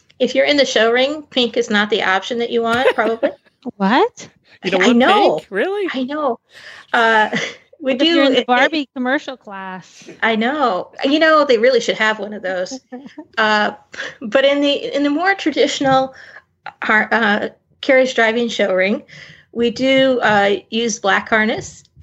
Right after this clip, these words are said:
Speaker 1: and we also have russet. Typ-, typically, the russet is with,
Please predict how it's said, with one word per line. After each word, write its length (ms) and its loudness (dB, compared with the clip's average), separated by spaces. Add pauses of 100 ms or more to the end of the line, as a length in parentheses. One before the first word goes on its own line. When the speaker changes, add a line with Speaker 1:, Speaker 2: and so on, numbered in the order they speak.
(100)
Speaker 1:
and 400 2
we 140 4
also 220 -2
have 220 -2
russet. 560 -4
Typ-, 360 -2
typically, 360 0
the 120 2
russet 520 2
is 220 2
with, 340 0